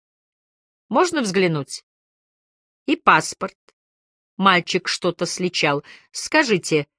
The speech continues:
что-то смущало его, не относящееся к бумагам.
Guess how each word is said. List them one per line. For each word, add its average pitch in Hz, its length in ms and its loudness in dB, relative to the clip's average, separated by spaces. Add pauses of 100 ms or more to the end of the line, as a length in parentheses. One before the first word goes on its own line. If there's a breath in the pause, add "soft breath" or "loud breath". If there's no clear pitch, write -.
(400)
что-то - 380 -2
смущало 170 580 -2
его, 139 360 -4 (640)
не 180 160 2
относящееся 170 1000 0
к 147 80 -10
бумагам. 143 500 -2